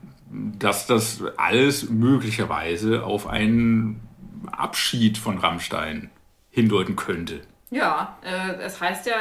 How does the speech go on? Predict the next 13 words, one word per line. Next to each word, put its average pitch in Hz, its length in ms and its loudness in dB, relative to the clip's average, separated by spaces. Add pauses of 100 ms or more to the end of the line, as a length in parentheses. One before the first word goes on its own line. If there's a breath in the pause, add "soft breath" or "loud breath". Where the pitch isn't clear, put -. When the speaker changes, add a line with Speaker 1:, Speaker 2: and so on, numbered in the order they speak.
Speaker 2:
in 202 120 -8
einer 214 400 -4
Zeile, 254 680 0
wenn 196 140 -8
unsere 214 400 -8
Zeit 180 380 -6
gekommen 254 420 -2
ist, 285 300 -6
dann 202 140 -4
ist - 220 -10
es - 200 -12
Zeit 185 280 -2
zu - 120 -8